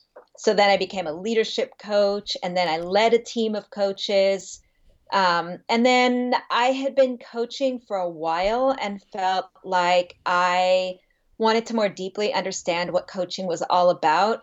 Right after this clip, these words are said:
And so I designed what I thought of as my own P D project for the year, which was to write a book about coaching.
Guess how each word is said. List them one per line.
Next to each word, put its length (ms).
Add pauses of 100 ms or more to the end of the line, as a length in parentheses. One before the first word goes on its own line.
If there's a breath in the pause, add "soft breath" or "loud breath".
And 340
so 840 (120)
I 800 (180)
designed 800
what 100
I 160
thought 260
of 240
as 200
my 200
own 340
P 280
D 320
project 440
for 100
the 80
year, 320
which 280
was 260
to 120
write 420
a 80
book 340
about 260
coaching. 560